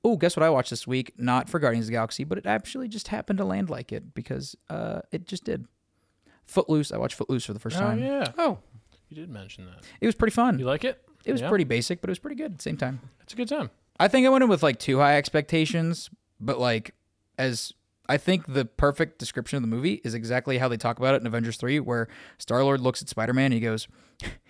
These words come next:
Speaker 1: "Is Footloose, is that, is it still the best movie ever?" And Spider-Man just went, "It never was." <laughs>
Speaker 3: I do have one thing.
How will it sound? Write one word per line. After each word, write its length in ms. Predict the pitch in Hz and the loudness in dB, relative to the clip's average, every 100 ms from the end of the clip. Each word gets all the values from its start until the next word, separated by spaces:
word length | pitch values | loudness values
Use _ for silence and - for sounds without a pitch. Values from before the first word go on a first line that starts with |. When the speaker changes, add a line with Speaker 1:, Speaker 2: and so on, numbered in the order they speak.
| - - - _ | -20 -20 -20 _
Speaker 1:
"Is 200 | - 135 | -14 -14
Footloose, 500 | - 214 143 113 - - | 0 2 2 0 -4 -10
is 140 | 123 | -4
that, 160 | 147 160 | -2 -2
is 140 | - 147 | -4 -6
it 100 | 143 | -6
still 240 | - 180 | -4 -4
the 80 | 156 | -2
best 240 | 143 160 - | 0 0 0
movie 200 | 143 123 | 0 2
ever?" 180 | 147 | 2
And 100 | 165 127 | 0 2
Spider-Man 340 | 127 131 123 | 0 2 0
just 100 | 107 | 0
went, 140 | 117 - | -4 -4
"It 120 | 101 | -4
never 280 | 117 131 120 | -2 0 0
was." 460 | 120 120 - - - - - | 0 0 2 0 -2 -12 -18
<laughs> 320 | - _ _ - | -20 _ _ 0
Speaker 3:
I 80 | 143 | 2
do 160 | 160 | 4
have 120 | 143 | 2
one 180 | 127 120 | 2 0
thing. 320 | 104 98 69 | 0 -4 -6